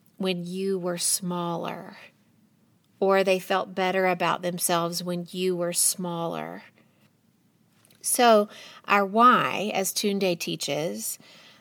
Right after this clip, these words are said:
must originate from our core. And that is how it will really be carried through. Because no one is gonna want it enough for you. People don't have that kind of attention span for you.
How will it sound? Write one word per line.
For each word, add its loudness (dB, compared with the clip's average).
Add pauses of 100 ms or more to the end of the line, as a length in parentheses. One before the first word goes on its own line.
must 4
originate 2
from 2
our -4
core. -8 (1040)
And -2
that 10
is 2
how 2
it 2
will 0
really 2
be -6
carried -4
through. -10 (840)
Because 0
no 8
one 6
is 4
gonna 2
want 4
it 2
enough 0
for -6
you. -8 (920)
People 4
don't 2
have 4
that 2
kind -2
of -4
attention -6
span -6
for -12
you. -10